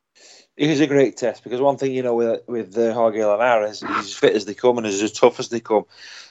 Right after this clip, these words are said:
So, um, you know, you're not gonna get an easy night against him.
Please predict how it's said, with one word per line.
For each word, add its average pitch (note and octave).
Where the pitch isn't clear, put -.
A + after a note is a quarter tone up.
So, A2
um, G#2+
you B2
know, G#2+
you're A2
not B2+
gonna A#2+
get A#2
an A#2
easy A2
night A2+
against G#2+
him. G#2+